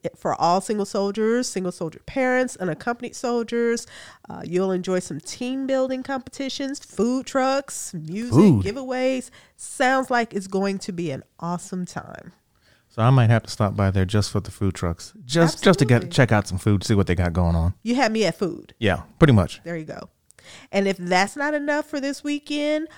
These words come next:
Speaker 1: like Eric mentioned, there's the, uh, post-wide yard sale. Now, if you guys, you know, I would say get there early so you can get, get the good stuff. It starts at nine A M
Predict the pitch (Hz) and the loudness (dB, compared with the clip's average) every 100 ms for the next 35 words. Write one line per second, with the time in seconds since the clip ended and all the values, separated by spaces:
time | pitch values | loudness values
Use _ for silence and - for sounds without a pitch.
0 | - - 185 185 190 185 185 196 311 453 | -20 -8 0 0 0 0 -2 -2 -6 -8
1 | - 302 277 233 180 180 - - 165 160 | -6 -6 -4 -2 -2 -2 -4 -6 -6 -6
2 | - - - 156 - - 247 247 - 190 | -10 -12 -6 -4 -4 -2 -2 -2 -6 -6
3 | 185 185 196 190 139 139 139 - - 67 | -4 -6 -12 -12 -8 -6 -8 -12 -16 -16
4 | 60 64 - _ _ _ _ _ - - | -18 -20 -20 _ _ _ _ _ -20 -20
5 | - - 175 151 123 - - 175 214 254 | -20 -8 -4 -4 -4 -10 -8 -6 -4 0
6 | 277 269 269 277 254 233 214 - 175 285 | 2 2 2 0 -2 -4 -4 -2 0 2
7 | 262 277 226 214 214 196 - 180 - 190 | 0 0 0 0 -2 -2 0 -2 -4 -14
8 | _ - 180 180 175 - 170 185 190 185 | _ -8 -4 -2 -2 -4 -6 -4 -4 -4
9 | 170 165 - - 90 - _ _ - - | -6 -8 -6 -8 -8 -10 _ _ -20 -4
10 | 175 - - 233 302 - - 240 233 233 | -4 -4 2 4 4 0 -4 -4 -2 -2
11 | 240 247 208 160 160 269 | 0 -2 -2 -2 -4 -8